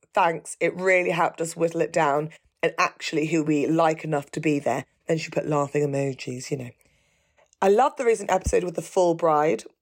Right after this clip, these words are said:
That was fabulous. If you haven't heard it, go back. "And hearing about the recycle scheme they do.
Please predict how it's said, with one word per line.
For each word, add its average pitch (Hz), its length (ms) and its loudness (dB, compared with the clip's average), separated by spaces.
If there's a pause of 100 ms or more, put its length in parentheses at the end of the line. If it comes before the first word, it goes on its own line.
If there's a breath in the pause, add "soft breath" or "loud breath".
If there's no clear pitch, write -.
(120)
That 170 180 -2
was 165 140 -2
fabulous. 160 460 -2
If 165 120 -4
you 156 100 0
haven't 156 200 -4
heard 151 180 0
it, 156 100 -4
go 151 120 0
back. 151 260 -2 (360)
"And 190 140 2
hearing 208 300 2
about 214 220 2
the 160 60 -6
recycle 240 480 2
scheme 170 280 -4
they 151 120 4
do. 127 320 -2